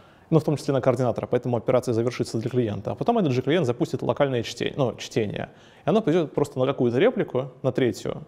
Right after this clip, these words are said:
до которой бродкаст ещё не дошёл, и с неё прочитает старое значение. Всё очень быстро, зато линеаризуемости уже нет.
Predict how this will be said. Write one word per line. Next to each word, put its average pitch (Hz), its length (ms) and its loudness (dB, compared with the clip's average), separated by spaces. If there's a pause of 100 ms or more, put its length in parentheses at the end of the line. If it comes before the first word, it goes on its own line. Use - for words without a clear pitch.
(180)
до 127 140 0
которой 131 340 2
бродкаст 127 440 0
ещё - 160 -8
не 120 40 -2
дошёл, 117 400 0 (640)
и 196 80 4
с - 80 0
неё 175 140 2
прочитает 143 280 0
старое 127 260 4
значение. - 440 -6 (840)
Всё - 180 6
очень 175 300 0
быстро, 147 420 2
зато 160 420 2
линеаризуемости 135 560 -2
уже 117 160 2
нет. 107 200 -6